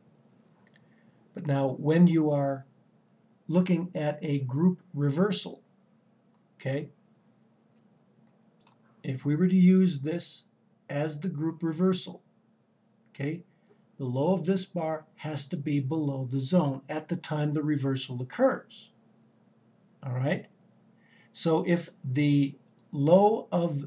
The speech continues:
if, if the zone is at ten thousand eighty fifty, once again, if it's at ten thousand one,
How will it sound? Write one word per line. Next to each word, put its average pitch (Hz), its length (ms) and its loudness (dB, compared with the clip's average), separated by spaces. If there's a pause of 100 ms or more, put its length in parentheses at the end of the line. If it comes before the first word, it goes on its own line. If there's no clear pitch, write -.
(140)
if, 160 380 -8
if 135 180 -8
the 135 120 -2
zone 135 640 0 (440)
is 143 240 0
at 135 320 0 (960)
ten 190 260 4
thousand 175 600 0 (160)
eighty 151 480 -2 (280)
fifty, - 460 -4 (580)
once 127 200 -4
again, 151 420 -6 (2500)
if 131 160 -8
it's 131 160 -6
at 139 220 -6
ten 190 200 2
thousand 180 480 2
one, 151 300 -4